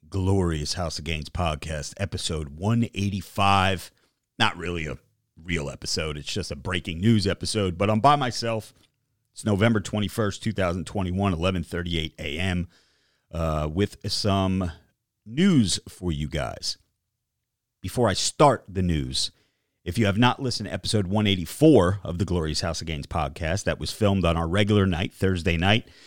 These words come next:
at it, at its regular time. Uh, we had Nick and Brit Brot on the show, along with Joey and myself. Ray was off, but it was a full-blown, close to two-hour episode. We even did a mailbag for the first time in God knows how many weeks,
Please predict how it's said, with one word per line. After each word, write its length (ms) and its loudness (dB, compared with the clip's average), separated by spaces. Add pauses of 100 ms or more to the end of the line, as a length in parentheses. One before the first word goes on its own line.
(240)
at 140 0
it, 160 -4 (160)
at 140 -4
its 120 -6
regular 440 4
time. 640 6
Uh, 180 -4
we 80 0
had 160 -2
Nick 300 4
and 120 -2
Brit 220 2
Brot 260 6
on 140 4
the 80 2
show, 340 4
along 220 2
with 140 -2
Joey 240 4
and 80 0
myself. 440 2
Ray 180 0
was 180 -4
off, 340 6 (300)
but 100 2
it 60 8
was 120 2
a 60 6
full-blown, 880 4
close 280 2
to 100 -4
two-hour 500 6
episode. 540 -2
We 80 -10
even 240 -6
did 120 -6
a 60 -8
mailbag 720 2
for 80 -4
the 100 0
first 320 -2
time 320 0
in 120 -4
God 280 -2
knows 220 -4
how 160 2
many 180 0
weeks, 400 -4